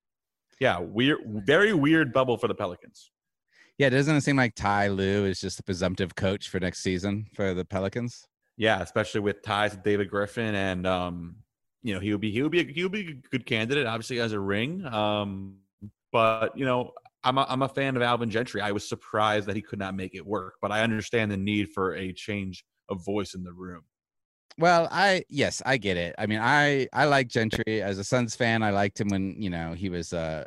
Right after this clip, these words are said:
Speaker 2: a assistant coach. He was a head coach. I liked him the whole time. He's a very charismatic guy. You would think he would have been able to figure it out, just never quite got it together. Not all his fault. Clearly, the Zion injury this season, uh, things might have gone a lot differently had Zion never got injured.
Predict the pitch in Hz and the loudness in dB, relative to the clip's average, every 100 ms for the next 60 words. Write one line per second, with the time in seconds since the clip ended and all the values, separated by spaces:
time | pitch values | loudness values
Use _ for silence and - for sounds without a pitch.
0 | - - 80 76 - 85 - 151 160 127 | -12 -12 -8 -8 -10 -8 -2 0 2 2
1 | 131 123 95 85 104 107 110 104 98 90 | 4 2 0 0 0 0 2 0 0 0
2 | 92 95 101 92 90 87 92 90 98 95 | -2 -2 -2 -2 -2 -2 -4 -2 0 0
3 | 87 80 82 95 92 104 95 90 92 90 | -2 -6 -2 0 0 0 -2 0 -2 -2
4 | 82 95 92 92 92 82 82 - 120 123 | -2 0 2 2 0 -2 -6 -2 0 0
5 | - 117 110 98 107 107 101 98 113 98 | 0 0 0 0 0 0 0 0 0 2
6 | 101 98 98 95 92 98 104 101 92 - | 2 4 2 0 -4 -2 0 -2 -6 -8
7 | - 101 104 - 98 98 92 92 98 95 | 0 2 0 -2 0 2 0 -2 0 2
8 | 95 95 120 123 113 107 104 - 101 101 | 2 2 2 4 2 2 0 -2 0 0
9 | - - 104 101 101 87 90 82 - 92 | -2 -6 -2 0 -2 -2 -4 -6 -4 0
10 | 101 101 101 101 95 98 87 - - 90 | 2 2 2 0 0 0 -2 -4 -4 -2
11 | 85 85 82 _ - - - 98 90 - | 0 -2 -4 _ -20 -20 -4 0 2 4
12 | 135 127 113 110 95 107 107 104 98 92 | 4 4 4 4 4 4 2 0 -2 -2
13 | 90 92 92 90 90 90 87 90 110 107 | -2 -2 0 0 0 -2 -2 0 0 2
14 | 92 | 0